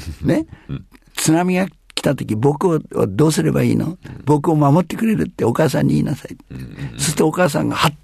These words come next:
Speaker 2: となって、
Speaker 1: うん。
Speaker 2: どうやって守っていいか分かんない自分に気づくわけですね。
Speaker 1: あー、なるほど、なるほど。
Speaker 2: ええ。
Speaker 1: うん。
Speaker 2: で、結果的にはね、
Speaker 1: はい。
Speaker 2: とにかく、えー、黙ってるとお母さんが迎えに来たりとか、
Speaker 1: うんうん。
Speaker 2: あるいは、あの、子供が家に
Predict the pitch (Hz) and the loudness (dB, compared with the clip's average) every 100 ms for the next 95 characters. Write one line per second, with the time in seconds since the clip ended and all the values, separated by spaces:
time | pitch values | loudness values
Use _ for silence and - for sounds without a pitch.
0 | - 113 104 - - 117 73 69 - 139 | -6 -4 -4 -6 -4 -2 -2 -4 0 2
1 | 151 151 135 113 - 98 95 87 120 127 | 2 4 2 2 -2 -4 -2 0 2 2
2 | 117 107 101 101 87 107 104 107 92 95 | 0 -2 -4 -4 -4 -6 -6 -6 -8 -10
3 | - - 73 78 78 76 76 71 65 67 | -12 -6 -2 0 0 0 -2 -2 -4 -4
4 | 65 69 107 - 78 71 62 60 _ _ | -2 -2 -2 -2 -6 -6 -10 -18 _ _
5 | _ _ _ _ - 139 139 180 - 180 | _ _ _ _ -8 -2 0 0 0 -2
6 | 196 190 185 - 190 240 - 62 - - | 0 0 -2 -2 -6 -8 -10 -10 -12 -12
7 | 107 - 190 151 87 - - _ - - | -8 -2 0 0 -4 -12 -14 _ -20 -20
8 | - - 98 101 131 208 233 - 165 147 | -16 -14 -10 0 4 4 2 2 2 2
9 | 135 110 147 147 156 127 110 101 123 120 | 0 0 0 0 2 2 0 2 2 2
10 | 101 - 101 - - - 92 76 - - | -2 -8 -8 -8 -12 -12 -8 -6 -8 -10
11 | - - - - - 135 - 147 143 139 | -14 -14 -20 -8 0 2 4 4 2 -2
12 | - - _ - 110 110 107 98 95 127 | -8 -20 _ -4 0 2 2 0 0 2
13 | 123 120 110 110 - 117 101 | 4 4 2 0 2 2 2